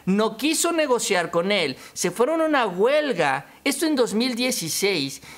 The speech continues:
y la huelga sigue, y dijo Germán Larrea, "Pues al carajo los trabajadores, yo voy a reabrir la mina con otros empleados". Y eso es lo que hizo, y por eso es que le cayó el reclamo.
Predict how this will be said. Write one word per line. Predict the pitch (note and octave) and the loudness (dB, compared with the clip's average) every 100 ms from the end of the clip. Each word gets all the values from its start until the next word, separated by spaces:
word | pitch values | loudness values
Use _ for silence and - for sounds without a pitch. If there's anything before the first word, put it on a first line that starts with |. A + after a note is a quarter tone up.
| - | -6
y | A3+ D4 C#4+ - | -2 0 -2 -6
la | C3+ C3+ | -2 0
huelga | C#3+ F#3 C#4 | 0 0 0
sigue, | C#4 F4 C#4+ G3+ G#3 G#3 - | 0 0 0 0 0 -4 -6
y | G#3 | -2
dijo | B3 C#4 C#4+ | 0 -2 0
Germán | B3 B3+ C4+ | 0 2 2
Larrea, | C4 B3+ C#4+ C4 C4 | 2 2 0 0 -2
"Pues | C4+ C4+ | -2 0
al | C4 | 0
carajo | C4 C#4+ D#4+ E4 | 0 0 2 2
los | E4 C#4+ | 2 0
trabajadores, | A#3 A3 G3+ G3+ G#3+ D#4 C#4+ G#3 A#3 - - | 2 2 2 2 2 4 4 2 -2 -6 -18
yo | D#3+ F3 D4 | -4 0 2
voy | C#4+ C#4 C4+ | 2 2 2
a | |
reabrir | B3+ G3+ F#3 A3+ B3 | 2 2 2 0 2
la | A3 | 2
mina | G#3 D#4 C#4 F#3+ F#3 F#3 | 2 2 2 2 -2 -2
con | F3 G3 | 0 2
otros | A#3+ B3 F#3 - C3+ | 0 0 -2 -4 -8
empleados". | A#2+ B2 A#2 - - - - - _ | -10 -6 -4 -4 -10 -18 -20 -20 _
Y | D#3 D4 | -2 0
eso | E4 - | 0 0
es | C#4 | 0
lo | C4 B3 | 0 0
que | G#3 | -2
hizo, | A3 - - F3+ | -2 -2 0 0
y | G3+ | -2
por | G3+ D#3 | -2 0
eso | F3 F#3+ G3+ | 0 -2 -6
es | G3+ | -4
que | G3+ | -2
le | F#3 | 0
cayó | D#3+ C#3+ C#3+ | -2 0 0
el | |
reclamo. | D#3 D#3+ A#3 B3+ F#3 G#2 | -2 0 0 2 -2 -8